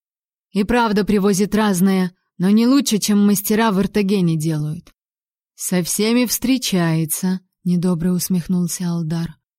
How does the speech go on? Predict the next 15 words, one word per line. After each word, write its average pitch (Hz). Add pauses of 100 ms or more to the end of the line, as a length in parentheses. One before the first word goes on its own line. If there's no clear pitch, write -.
(480)
"Значит, 180
должен 208
рассказать, 214
что 208
Ашити 208
вернулась. 202 (760)
Нужно 185
будет 180
за 196
ним 196
посмотреть. 185 (420)
Сделаем, 208
Таньяр", 202 (420)
отозвались 185
егеры. 175